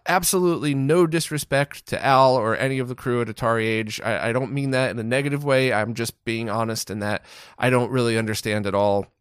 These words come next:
why there's two different sets of pre-orders or anything. So, um, if you're one of the people that signed up for the list on Atari Age, you're gonna wanna have to go through there for all of your info.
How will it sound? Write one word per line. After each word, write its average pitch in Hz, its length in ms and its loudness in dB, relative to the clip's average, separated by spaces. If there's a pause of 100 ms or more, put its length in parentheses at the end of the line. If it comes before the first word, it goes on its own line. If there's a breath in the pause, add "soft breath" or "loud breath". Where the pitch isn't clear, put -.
(180)
why 110 360 0
there's 107 180 -2
two 117 240 -6
different 101 400 -6
sets - 300 -6
of - 180 -12
pre-orders 92 600 -4
or 82 100 -6
anything. 90 420 -8
So, 95 340 -4 (320 loud breath)
um, 104 300 -2
if 135 180 -4
you're 143 280 4
one 143 160 2
of 139 80 0
the 135 60 -4
people 139 340 -6
that 127 160 -8
signed 127 360 -2
up 123 180 0
for 120 340 -6
the 107 80 -6
list 117 460 -4
on 107 180 -8
Atari 113 360 -4
Age, 113 340 -2
you're 117 100 -8
gonna 120 160 -2
wanna 113 340 -2
have 113 220 -6
to 117 60 -10
go 110 180 -6
through 107 240 -10
there 107 280 -2
for 117 220 -6
all 117 160 0
of 120 80 -6
your 113 160 -4
info. 120 460 -2